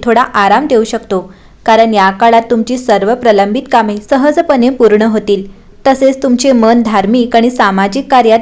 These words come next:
गुंतलेले असेल. कोणताही मोठा निर्णय घेताना तुम्हाला कुटुंबातील सदस्यांकडून पूर्ण पाठिंबा आणि सहकार्य मिळेल.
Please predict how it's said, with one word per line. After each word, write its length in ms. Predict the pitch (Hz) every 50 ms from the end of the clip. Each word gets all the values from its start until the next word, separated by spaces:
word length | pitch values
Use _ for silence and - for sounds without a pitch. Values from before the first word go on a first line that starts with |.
| - -
गुंतलेले 400 | 220 202 190 196 208 214 233 226
असेल. 340 | 214 214 - 202 190 196 196 - - - - - - -
कोणताही 500 | 294 277 277 269 277 302 294 277 294 320
मोठा 420 | 302 262 226 220 220 226 247 254
निर्णय 340 | 254 262 262 254 247 254 262
घेताना 540 | 240 233 226 202 202 226 233 226 220 196 196 196 190
तुम्हाला 320 | 240 220 226 226 220 226
कुटुंबातील 640 | 240 233 233 220 - 247 247 247 247 254 247 254 269 269
सदस्यांकडून 840 | 262 - 233 208 196 202 202 - 240 247 247 254 254 240 233 240
पूर्ण 400 | 240 - 254 254 254 277 262 277
पाठिंबा 520 | 285 277 247 214 208 - - 262 254 247
आणि 180 | 233 220 220 269
सहकार्य 520 | 269 - 233 208 214 220 214 233 233 233
मिळेल. 300 | 233 220 214 208 202 190